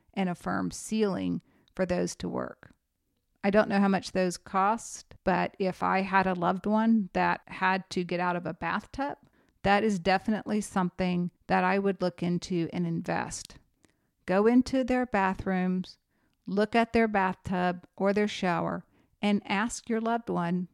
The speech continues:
with their clothes on how they get in, how they get out, and just say,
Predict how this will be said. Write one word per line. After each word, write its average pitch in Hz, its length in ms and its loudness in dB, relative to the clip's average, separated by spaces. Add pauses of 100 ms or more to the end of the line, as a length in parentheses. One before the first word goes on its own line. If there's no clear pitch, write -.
with 190 180 0
their 233 140 2
clothes 208 380 2
on 180 180 0
how 180 220 0
they 220 180 2
get 220 240 -2
in, 185 360 2 (500)
how 185 260 0
they 220 180 0
get 233 360 0
out, 180 480 -2 (500)
and 208 240 4
just - 340 -2
say, 214 300 -2